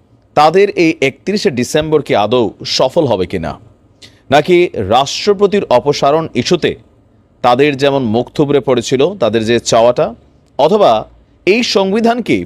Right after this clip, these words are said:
পরিবর্তনের ইস্যুতে এর আগে তাদের দাবিটা মুখ থুবড়ে পড়েছিল, এবারও একত্রিশে ডিসেম্বর যেই, আহ, বলা হচ্ছে যে সংবিধানের কবর রচনা করা সহ আরও বেশ কিছু বিষয় এখানে ঘোষণাপত্রে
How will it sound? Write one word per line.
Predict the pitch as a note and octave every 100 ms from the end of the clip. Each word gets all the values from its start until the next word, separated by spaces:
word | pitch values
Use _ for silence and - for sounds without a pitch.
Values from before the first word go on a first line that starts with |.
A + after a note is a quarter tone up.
| -
পরিবর্তনের | D3+ F#3+ A3 G#3+ G#3 G#3
ইস্যুতে | - - E3+ C3 -
এর | G#2+ A#2
আগে | C#3 D3+ G2 B2 _ _ _ -
তাদের | C3+ D#3+ F3
দাবিটা | C#3+ C3+ C#3+ D3+
মুখ | A#2 -
থুবড়ে | D3 C#3 C#3+
পড়েছিল, | C3 B2 D3 D#3+ G#3 _ _ -
এবারও | E3+ G3+ A#3+ - _ _ _
একত্রিশে | A#2 - G#3+ A#3 F#3+
ডিসেম্বর | A#2+ - C#3+ F#3 D3 F#2 - _ _ _ -
যেই, | B2+ B2 A2+ - _ _ _ _
আহ, | G#2 A2+ A2
বলা | G2 B2
হচ্ছে | C3+ C#3+
যে | C#3+ D3
সংবিধানের | - D3 D#3 F3+ F#3+ F#3+ F#3
কবর | - C#3 C#3 C3+
রচনা | C#3+ C#3+ C#3+
করা | C3 C3 C3
সহ | F3+ C#3+ A2+ -
আরও | C#3
বেশ | C3+ C#3+ G3
কিছু | - A3+ E3+
বিষয় | B2 - B2+
এখানে | C3 C3+ G#2 - _ _ -
ঘোষণাপত্রে | G2+ C#3 - D3 C#3 B2+ C#3+